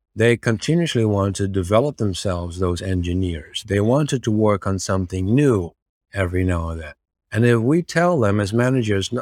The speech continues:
um, sorry, you have to stay on your own team. It's long-lived team because otherwise we destroy velocity,' they're gonna quit their jobs." They were doing that.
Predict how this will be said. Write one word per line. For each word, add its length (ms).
um, 300
sorry, 460
you 200
have 260
to 80
stay 380
on 200
your 200
own 220
team. 480
It's 260
long-lived 680
team 460
because 420
otherwise 600
we 140
destroy 500
velocity,' 720
they're 180
gonna 280
quit 320
their 120
jobs." 540
They 220
were 200
doing 440
that. 380